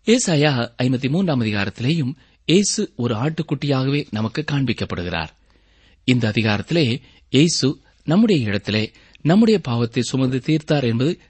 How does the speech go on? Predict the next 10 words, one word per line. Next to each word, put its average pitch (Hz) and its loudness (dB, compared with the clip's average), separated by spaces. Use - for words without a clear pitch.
தெளிவாக 151 4
சொல்லப்பட்டிருக்கிறது. 95 -6
ஆட்டுக்குட்டி 151 0
நமக்கு 156 -2
பதிலாக 151 2
பலியானது. 92 -2
அவருடைய 123 2
உயிர்த்தெழுதலிலேயும் 113 0
அவர் 160 2
ஆட்டுக்குட்டியாக 127 -2